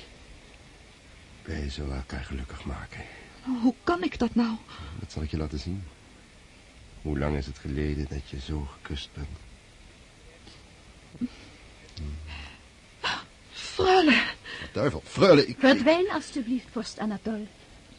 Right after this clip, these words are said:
Speaker 1: Maar ik zweer je, het, het had niets te betekenen.
Speaker 3: Alsjeblieft.
Speaker 1: Goed dan.
Speaker 3: Amélie.
Speaker 2: Oh, oh, freule,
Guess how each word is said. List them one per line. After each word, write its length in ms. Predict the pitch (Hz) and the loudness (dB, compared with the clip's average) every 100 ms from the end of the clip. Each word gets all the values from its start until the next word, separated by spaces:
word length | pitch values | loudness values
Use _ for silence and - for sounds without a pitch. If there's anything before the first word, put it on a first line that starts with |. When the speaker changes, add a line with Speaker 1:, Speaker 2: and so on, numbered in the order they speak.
| - | 2
Speaker 1:
Maar 140 | 147 | 6
ik 140 | 143 | 6
zweer 300 | - - 233 | 6 12 12
je, 100 | 165 131 | 12 12
het, 180 | 123 | 8
het 120 | - 147 | 4 6
had 160 | 139 | 8
niets 180 | 208 - | 6 4
te 60 | 117 | 2
betekenen. 520 | - 220 - 151 277 | 8 8 10 8 8
Speaker 3:
Alsjeblieft. 440 | 269 208 294 349 - - - - - - - - - - - - - - - - - - - - - - - - - - - - - | 4 -2 -2 -2 -4 -20 -20 -20 -20 -20 -20 -20 -20 -20 -20 -20 -20 -20 -20 -20 -20 -20 -20 -20 -20 -20 -20 -20 -20 -20 -20 -20 -18
Speaker 1:
Goed 160 | - - | -16 -8
dan. 260 | 85 98 107 - - - - - - - - - - | -8 -8 -12 -16 -18 -20 -20 -20 -20 -20 -20 -20 -18
Speaker 3:
Amélie. 680 | - 208 190 175 165 165 170 - - - - - - - - - - - | -12 -10 -10 -12 -14 -12 -14 -14 -16 -18 -18 -20 -20 -20 -20 -20 -16 -8
Speaker 2:
Oh, 160 | 277 - - - - - - - | -8 -8 -16 -16 -18 -20 -20 -18
oh, 100 | - - - | -18 -18 -16
freule, 400 | - 294 285 254 | -6 0 0 0